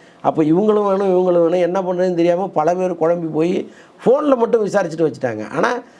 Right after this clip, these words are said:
சிம்பு, அப்புறம் விஜயகாந்த், இது மாதிரி பல பேர் தைரியமா போய் கமலுக்கு ஆறுதல் சொன்னாங்க, "நாங்க இருக்கோம், பார்த்துக்கிறோம்லாம்" சொன்னாங்க. அப்படி ஒரு அரசியல் ஒரு சினிமாவுக்குள்ள வந்துச்சுன்னா, அந்த படம் என்னவாகுங்கிறதுக்கு ஒரு உதாரணம் கண்ணுக்கு எதுக்க இருக்கு.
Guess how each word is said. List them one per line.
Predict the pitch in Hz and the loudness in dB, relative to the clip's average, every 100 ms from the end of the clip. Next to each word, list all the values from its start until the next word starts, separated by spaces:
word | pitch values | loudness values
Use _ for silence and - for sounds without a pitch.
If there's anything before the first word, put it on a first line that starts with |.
| - _ - | -20 _ -2
சிம்பு, | 190 185 156 160 160 160 - | 0 2 2 2 0 -4 -8
அப்புறம் | - 160 147 | -4 0 0
விஜயகாந்த், | 139 165 156 139 127 | 2 2 2 0 -2
இது | 139 165 | -4 -2
மாதிரி | 202 | -2
பல | 196 185 185 | 0 0 0
பேர் | 180 | 0
தைரியமா | 160 160 156 147 143 120 104 - - - - | 2 2 2 0 -2 -4 -8 -20 -20 -16 -2
போய் | 139 131 | 0 0
கமலுக்கு | 127 143 131 117 127 | 0 0 0 0 0
ஆறுதல் | 120 139 127 117 | 0 -2 -2 -4
சொன்னாங்க, | 123 120 120 156 | -6 -4 -4 -4
"நாங்க | 147 139 147 139 | -2 -2 -2 -2
இருக்கோம், | 131 127 123 | -2 -4 -4
பார்த்துக்கிறோம்லாம்" | 123 123 113 110 110 127 107 107 - - - - | -4 -4 -6 -6 -4 -4 -6 -12 -20 -20 -10 -4
சொன்னாங்க. | 139 127 107 - - - - - | -2 -2 -6 -10 -20 -20 -20 -10
அப்படி | 127 165 180 135 147 208 214 - - - | -6 0 2 2 0 0 -2 -6 -18 -14
ஒரு | 113 123 127 | -8 -6 -4
அரசியல் | 135 190 190 196 220 | -2 -2 -4 -4 -2
ஒரு | 226 156 | 0 -2
சினிமாவுக்குள்ள | 170 180 185 170 151 143 | -2 0 0 0 -2 0
வந்துச்சுன்னா, | 139 139 123 139 170 233 - - - - | -2 -4 -6 -4 -4 -4 -12 -20 -20 -4
அந்த | 151 170 165 | 0 0 0
படம் | 175 220 240 | 2 0 0
என்னவாகுங்கிறதுக்கு | 160 180 208 226 220 208 190 170 190 180 156 190 | 0 0 2 0 0 0 0 -2 0 0 0 -2
ஒரு | 180 147 | -2 0
உதாரணம் | 156 160 156 | 2 0 -2
கண்ணுக்கு | 131 143 139 | -2 -4 -2
எதுக்க | 135 127 113 | -4 -4 -6
இருக்கு. | 107 95 | -8 -14